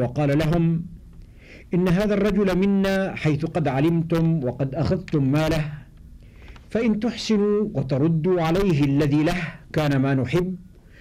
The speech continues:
وإن أبيتم فهو فيء الله الذي أفاء عليكم وأنتم به أحق." فقالوا:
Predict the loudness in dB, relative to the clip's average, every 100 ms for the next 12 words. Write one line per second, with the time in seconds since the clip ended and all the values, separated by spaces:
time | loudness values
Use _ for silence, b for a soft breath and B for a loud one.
0 | B -2 0 0 2 0 0 0 0 0
1 | -2 -2 0 0 0 -2 -2 -2 0 0
2 | 2 2 0 -2 -8 -2 0 2 2 2
3 | 0 -2 -2 -2 -2 -2 0 0 0 0
4 | 2 0 -2 -2 0 0 0 0 2 0
5 | -2 -6 -10 -12 -20 -20 -20 -20 -20 B
6 | B B B -8 -4 0 2 2 0